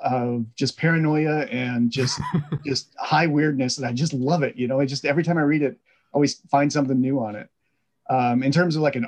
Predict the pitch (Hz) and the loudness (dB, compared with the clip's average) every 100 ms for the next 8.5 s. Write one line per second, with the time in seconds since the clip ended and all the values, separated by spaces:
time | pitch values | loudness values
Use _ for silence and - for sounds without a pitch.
0 | 139 175 214 156 147 165 143 165 156 156 | 0 0 0 -4 -4 -2 -2 -2 -2 0
1 | 151 151 143 143 120 143 135 131 131 185 | 0 2 4 2 0 0 0 0 2 2
2 | 170 139 135 135 117 107 110 - 131 117 | 2 2 0 0 -2 -2 -8 -6 -4 -2
3 | 117 120 110 117 110 - 117 113 107 113 | -2 -2 -2 -4 -6 -4 -4 -2 -4 -6
4 | - 120 117 107 - 98 95 117 117 - | -4 -4 -2 -4 -10 -12 -8 -6 -4 -6
5 | - _ _ _ 139 139 143 127 135 127 | -10 _ _ _ -8 0 2 2 2 0
6 | 117 117 127 127 123 120 - 123 117 120 | 0 0 0 2 0 0 0 0 2 2
7 | 113 113 120 127 - - 139 139 123 127 | 0 0 -2 -2 -8 -6 0 2 2 0
8 | 123 120 117 110 110 | 0 0 0 -2 -6